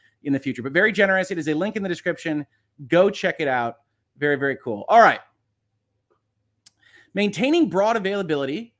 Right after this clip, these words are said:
of Activision games is both good business and good for gamers. Now, this is an interesting claim. I don't know that it's necessarily wrong, but it does kind of pose the question, if it is, why doesn't Activision do it right now?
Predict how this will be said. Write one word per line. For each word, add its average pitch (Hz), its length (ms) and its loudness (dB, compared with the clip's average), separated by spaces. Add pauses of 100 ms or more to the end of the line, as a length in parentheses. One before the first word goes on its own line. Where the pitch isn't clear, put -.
(300)
of 170 220 2
Activision 175 540 -4
games 123 360 -4
is 156 200 -8
both 156 280 -2
good 226 240 -2
business 147 540 -4 (140)
and 220 200 -2
good 135 180 -2
for 156 100 -8
gamers. 170 380 -8
Now, 165 80 -4
this 349 160 -4
is 392 60 -8
an 359 80 2
interesting 214 340 0
claim. 139 340 -6
I 170 120 -2
don't 302 100 2
know 254 80 -2
that 208 80 0
it's 185 160 -6
necessarily 160 440 -6
wrong, 135 300 -6 (360)
but 196 100 2
it 196 160 -2
does 254 400 4 (200)
kind 202 160 0
of - 160 -10
pose 208 420 -4
the 160 80 2
question, 185 580 -6
if 175 220 -6
it 156 100 0
is, 156 560 -2 (240)
why 160 140 -2
doesn't 165 160 -8
Activision 135 400 -6
do 120 100 -4
it 117 40 -8
right 113 220 -14
now? 117 220 -12